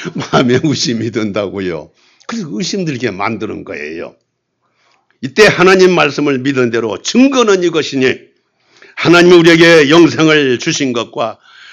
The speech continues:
그 아들 안에는 영생이 있는 거, 생명이 있는 거예요.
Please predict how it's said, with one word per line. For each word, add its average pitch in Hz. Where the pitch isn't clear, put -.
그 233
아들 190
안에는 143
영생이 98
있는 87
거, -
생명이 196
있는 92
거예요. 90